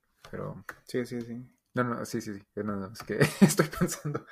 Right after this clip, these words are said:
Speaker 1: No, no, no, no, no en, estoy tratando de entender qué, qué sería, para qué ellos van a querer vivir o para qué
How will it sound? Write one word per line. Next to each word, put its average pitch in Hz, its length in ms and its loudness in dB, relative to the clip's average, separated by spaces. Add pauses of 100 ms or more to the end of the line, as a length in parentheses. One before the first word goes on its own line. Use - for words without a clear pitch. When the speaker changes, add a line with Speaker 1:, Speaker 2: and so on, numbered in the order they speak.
(160)
Speaker 1:
No, 135 320 -2
no, 135 120 2
no, 143 240 8
no, 143 260 4
no 131 300 0
en, 123 420 -4 (680)
estoy 127 200 0
tratando 131 320 0
de 123 80 -2
entender 107 320 -2
qué, - 240 -6
qué 127 120 -8
sería, 123 640 -4
para 110 200 -4
qué 135 100 -2
ellos 135 180 -2
van 123 120 -2
a 120 80 -8
querer 107 440 -2
vivir 98 340 -4
o 95 140 -2
para 98 260 -2
qué 110 440 2